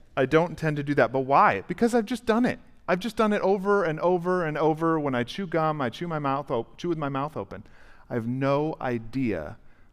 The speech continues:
that I am doing that. Studies have shown that when you consciously do something over and over again,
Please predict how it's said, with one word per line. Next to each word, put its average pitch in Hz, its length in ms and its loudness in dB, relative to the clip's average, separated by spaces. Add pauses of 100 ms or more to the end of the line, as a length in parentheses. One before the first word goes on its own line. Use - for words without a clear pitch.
that 110 200 -2
I 101 120 -4
am 101 260 -6
doing 90 380 -6
that. - 340 -18 (2750)
Studies 202 460 4
have 160 100 -2
shown 123 480 0
that 127 140 -4
when 127 220 -2
you 120 120 0
consciously 202 840 -4
do 147 160 -4
something 123 420 -4
over 117 260 -2
and 107 80 -2
over 104 220 -2
again, 110 420 -4